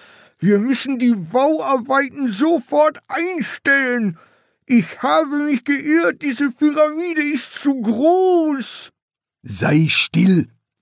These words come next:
erwiderte Ptaklusp scharf. „Kannst du berechnen, wo sich die Knoten bilden? Und komm her, die Arbeiter starren dich an,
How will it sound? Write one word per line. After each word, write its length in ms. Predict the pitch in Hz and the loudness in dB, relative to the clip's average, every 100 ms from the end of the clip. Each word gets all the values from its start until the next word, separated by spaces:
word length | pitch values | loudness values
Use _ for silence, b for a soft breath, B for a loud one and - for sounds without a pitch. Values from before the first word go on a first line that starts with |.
| - | -10
erwiderte 560 | 110 104 120 113 113 | -8 -6 -4 -4 -6
Ptaklusp 500 | 113 113 113 117 113 | -8 -8 -4 -6 -6
scharf. 460 | - 131 117 95 - _ _ _ _ _ _ - | -4 -4 -4 -8 -16 _ _ _ _ _ _ -6
„Kannst 300 | 101 98 - | -4 -4 -4
du 80 | |
berechnen, 600 | 107 95 113 - 107 98 | -4 -4 -6 -4 -4 -4
wo 160 | 90 151 | -4 -4
sich 260 | 113 110 - | -2 -4 -6
die 160 | 117 | -8
Knoten 560 | - 120 156 - 120 101 | -4 -2 -2 -4 -6 -2
bilden? 500 | 147 156 78 76 - _ _ _ _ _ _ _ - | -2 -4 -8 -16 -20 _ _ _ _ _ _ _ -12
Und 160 | 104 | -8
komm 140 | - 117 | -6 -2
her, 260 | - 135 | -2 -2
die 160 | 110 107 | -4 -4
Arbeiter 420 | 143 120 131 113 | -4 -2 -6 -6
starren 360 | - - 135 135 | -4 -4 -4 -6
dich 240 | 135 - | -8 -6
an, 220 | 143 117 | -6 -8